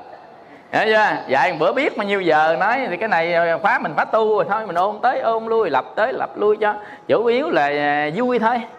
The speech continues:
Nha. Vui nghĩa là không có khổ á.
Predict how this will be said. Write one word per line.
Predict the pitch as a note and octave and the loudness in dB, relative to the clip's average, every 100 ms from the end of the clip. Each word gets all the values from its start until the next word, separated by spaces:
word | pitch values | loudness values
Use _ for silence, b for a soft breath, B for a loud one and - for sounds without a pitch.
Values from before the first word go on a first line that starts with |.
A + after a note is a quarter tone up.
| - - | -20 -12
Nha. | D3+ G#3 A3 - - - - - - - - - - - - - - - - - - - - - - - | -2 -2 -2 -6 -18 -20 -20 -20 -20 -20 -20 -20 -20 -20 -20 -20 -20 -20 -20 -20 -20 -20 -20 -20 -12 2
Vui | F#3 G3+ | 4 4
nghĩa | F#3 | 2
là | G3 | 2
không | F3 | 0
có | |
khổ | F#3+ B2 - | 0 2 2
á. | F4 D#4+ | 2 -2